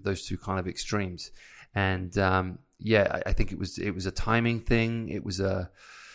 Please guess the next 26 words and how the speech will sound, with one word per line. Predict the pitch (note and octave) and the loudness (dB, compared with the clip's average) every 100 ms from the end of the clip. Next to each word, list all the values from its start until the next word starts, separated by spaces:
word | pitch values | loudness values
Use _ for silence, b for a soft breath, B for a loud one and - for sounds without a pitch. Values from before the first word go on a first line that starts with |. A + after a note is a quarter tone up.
| B B B | B B B
you | A#2 | 0
know, | G2 | 0
it | F#2 | 0
was | F#2+ | 0
a | |
coming | G#2 A#2 A2+ | 2 2 2
together | G#2+ G#2 G2+ G2+ | 2 2 4 4
of | G2+ | 4
ideas | G2 - A2 A2+ - | 2 4 4 2 0
thing | B2 B2 | -2 -2
because | - G#2 F#2+ | -2 0 -2
obviously | F2+ F2 G2 F#2+ - | -2 -6 -6 -8 -10
myself, | F#2 G2 - F#2 - | -12 -10 -6 -6 -4
Jeff, | G2 F#2+ | -6 -6
and | F#2+ | -8
Emily, | G2 G2 | -6 -4
we | G2+ | -2
all | G2+ - - _ - | -2 -4 -12 _ -4
came | G#2+ G2 | -4 -4
from | - F#2+ | -8 -8
different | G#2 G2 - | -6 -6 -4
places | G2 G2 - F2+ | -4 -4 -6 -10
and | F2+ | -10
had | F2 | -8
different | G2+ - - | -8 -8 -10
ideas, | F2+ G#2+ G2+ F#2+ - | -8 -4 -4 -4 -6